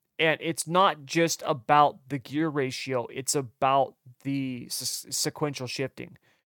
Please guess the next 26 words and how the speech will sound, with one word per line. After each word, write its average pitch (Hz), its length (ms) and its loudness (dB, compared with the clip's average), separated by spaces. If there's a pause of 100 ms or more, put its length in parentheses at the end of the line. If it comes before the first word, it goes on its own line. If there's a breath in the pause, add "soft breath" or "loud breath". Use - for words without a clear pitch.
(140)
right? 127 240 -2 (440 soft breath)
When 165 120 -2
you 277 120 2
had 247 180 8
the 175 140 -6
H 165 280 0
pattern 160 400 2
shifter, 147 540 -2 (180)
your 147 200 -2
shift - 400 0
time 147 400 0
was, 135 360 -2
was 135 220 -6
drastically 147 720 0
more 135 280 -2
than 127 160 -6
a, - 160 -10
than 131 260 -6
a, - 380 -8
uh, 117 320 0 (240)
a - 80 -14
sequential 123 460 -6
shifter. - 480 -16 (600)
It 190 120 8
really 214 320 6
was, 151 380 4